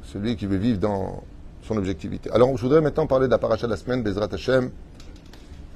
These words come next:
tout en parlant d'ailleurs du sujet, puisque, euh, quelqu'un a, a, a dit, euh, « Jérusalem n'a jamais apparti-, appartenu aux Juifs. » Apparemment, le mec, il connaît pas encore l'histoire. Je rappelle qu'à l'époque du roi David, du roi Salomon et de tout le roi de Yehuda,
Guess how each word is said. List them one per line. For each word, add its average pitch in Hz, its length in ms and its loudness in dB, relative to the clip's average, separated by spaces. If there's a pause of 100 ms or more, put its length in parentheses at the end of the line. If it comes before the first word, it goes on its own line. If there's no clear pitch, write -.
(260)
tout 101 160 -6
en 104 60 -2
parlant 120 260 0
d'ailleurs 101 220 4
du 90 80 -6
sujet, 117 300 2
puisque, 113 320 0 (640)
euh, 98 380 4 (460)
quelqu'un 131 340 4
a, - 420 2
a, 98 260 -4
a 104 40 -4
dit, 113 220 0
euh, « 98 200 0
Jérusalem 120 460 2
n'a 117 80 2
jamais 120 220 2
apparti-, 113 340 0 (320)
appartenu 120 460 0
aux 107 100 2
Juifs. » 90 280 -4
Apparemment, 107 340 -2
le 107 80 0
mec, 123 200 0
il 90 60 -12
connaît 95 180 -2
pas 131 120 0
encore 117 260 0
l'histoire. 123 480 6 (480)
Je 104 100 -6
rappelle 135 360 6
qu'à 113 160 8
l'époque 110 280 4
du 110 120 0
roi 110 120 6
David, 123 480 4 (300)
du 101 60 2
roi 131 160 6
Salomon 127 300 0
et 104 40 0
de 104 60 2
tout 139 160 0
le 127 80 4
roi 120 160 6
de 104 100 2
Yehuda, 107 560 4